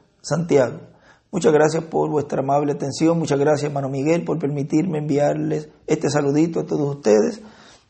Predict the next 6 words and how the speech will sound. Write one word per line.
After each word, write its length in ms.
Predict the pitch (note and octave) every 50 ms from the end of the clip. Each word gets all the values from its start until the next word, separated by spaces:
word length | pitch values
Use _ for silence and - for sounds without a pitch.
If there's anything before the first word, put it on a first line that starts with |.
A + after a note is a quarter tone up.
| _ _ _
Y 340 | - D#3+ F3 F#3+ G3+ A3 G#3+
recuerden 720 | D3+ D#3+ - - - D#3+ E3 D#3+ D#3+ D#3+ E3 E3 E3 - - - - - _ _ _ _ _ _
mantener 840 | - E3 D#3 D3+ D#3 D#3 D3 D3 D3 D3+ D3+ D3+ - - - - _ _ _ _ _ _ _ - - _ - _ - _ _ _ _ _
todo 280 | - D3+ D#3+ E3 D#3 D3+
bien 540 | D3 C#3+ D3 D#3 E3+ F3 F3 F#3 A3 - - - C5+
ordenado, 800 | - D#3+ D#3 D3 D3 C#3 C#3 C#3 D#3 E3+ E3 E3+ F3+ A3+ A3+